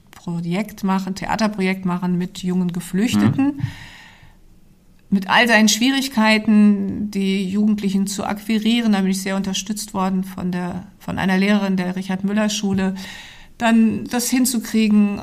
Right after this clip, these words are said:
Speaker 1: mit den Gemeinschaftsunterkünften, dass die hinkommen können, dass die zurückkommen können. Da fahren ja keine Busse nach Dietershausen dann, wenn gerade mal Probe ist. Und diese Proben, die waren in der Halle acht. Dann
Speaker 2: Hm.
Speaker 1: musst du dir vorstellen, zwanzig junge Menschen, das waren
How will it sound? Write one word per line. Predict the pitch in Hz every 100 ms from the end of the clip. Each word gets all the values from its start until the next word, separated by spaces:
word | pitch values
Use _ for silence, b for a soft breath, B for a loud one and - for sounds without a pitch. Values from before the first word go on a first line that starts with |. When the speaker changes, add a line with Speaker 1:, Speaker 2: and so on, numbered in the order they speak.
| -
Speaker 1:
mit | 226 226
den | 233 233
Gemeinschaftsunterkünften, | 214 185 202 196 - 180 180 180 185 180 - 202
dass | 247 254
die | 269 262
hinkommen | - 202 190 - 180 180 180
können, | 185 175 180
dass | 240
die | - 277
zurückkommen | - 262 180 - 180 180
können. | 180 180
Da |
fahren | 180 - 202
ja | 214
keine | 214 208 214
Busse | 208 - 262 220
nach | 180
Dietershausen | 185 180 180 180 - 165 170 180
dann, | 180 180 180
wenn | 180
gerade | 190 180 180
mal | 180
Probe | 185 - 180 180
ist. | - 175 - - B B B B B B B _ _ _ -
Und | 185 220 196
diese | 202 190
Proben, | 190 - 185 226 262 240
die | 208 190
waren | 185 190
in | 196
der | 185 175
Halle | 180 180 -
acht. | 247 277 - - - B B B B -
Dann |
Speaker 2:
Hm. | 180
Speaker 1:
musst | 202
du | 202
dir | 190
vorstellen, | 190 196 214 208 208
zwanzig | - 170 240 269 262 262 - - - _
junge | - 202 214
Menschen, | 202 180 226 269 285 277 254
das | 208
waren | 185 185 185 190 214 170